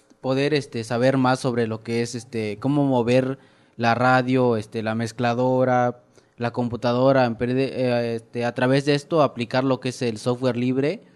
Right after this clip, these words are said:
y ya tener diferentes aplicaciones que me puedan ayudar a facilitar el estar en la radio, poder compartir más, eh, lo que es el conocimiento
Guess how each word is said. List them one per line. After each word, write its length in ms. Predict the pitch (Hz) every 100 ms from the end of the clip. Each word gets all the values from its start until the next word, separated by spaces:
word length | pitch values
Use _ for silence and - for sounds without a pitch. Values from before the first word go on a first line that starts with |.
| _ _ _
y 140 | 120 117
ya 420 | 123 127 127 123
tener 280 | 131 127 135
diferentes 520 | 139 131 123 131 135
aplicaciones 600 | 123 117 110 - 123 127
que 140 | -
me 100 | 117
puedan 300 | 110 127 131
ayudar 340 | 123 113 113 120
a 80 | 120
facilitar 680 | 117 - 113 113 127 143 - _ _ _ -
el 160 | 120
estar 280 | 117 - 120
en 120 | 127
la 100 | 110
radio, 400 | 110 135 117 98
poder 320 | 92 123 127
compartir 520 | 127 135 120 110 131 127
más, 320 | 127 123 -
eh, 160 | 120 107
lo 160 | 113
que 320 | 120 117 120
es 180 | 120 -
el 140 | 117 110
conocimiento 880 | 120 120 123 120 127 127 131 131